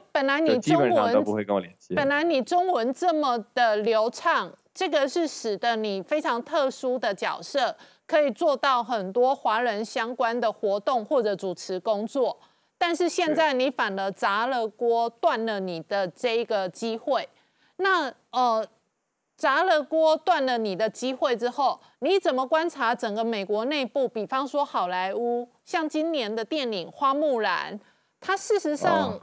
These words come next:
Speaker 1: 呃，受限于中国的市场，它对于中国的态度都非常的配合。
Speaker 2: 哦，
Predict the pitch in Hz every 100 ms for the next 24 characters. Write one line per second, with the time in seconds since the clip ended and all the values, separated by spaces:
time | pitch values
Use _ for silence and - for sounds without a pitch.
0 | - 247 226 226 349 320 339 294 247 226
1 | 320 320 220 220 226 311 233 240 160 -
2 | _ 349 349 381 302 285 - 349 349 302
3 | 220 233 233 294 277 285 254 262 269 262
4 | 262 220 190 185 254 190 190 175 180 _
5 | _ _ _ _ _ - 113 104